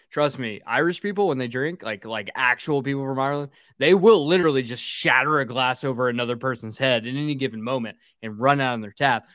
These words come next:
Trust me, I saw this shit in action in real time.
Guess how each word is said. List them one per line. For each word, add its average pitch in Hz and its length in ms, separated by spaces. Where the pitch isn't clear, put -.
Trust 151 240
me, 127 60
I 127 80
saw 147 480
this 135 220
shit 123 440
in 139 260
action 117 500
in 135 340
real 151 340
time. 104 540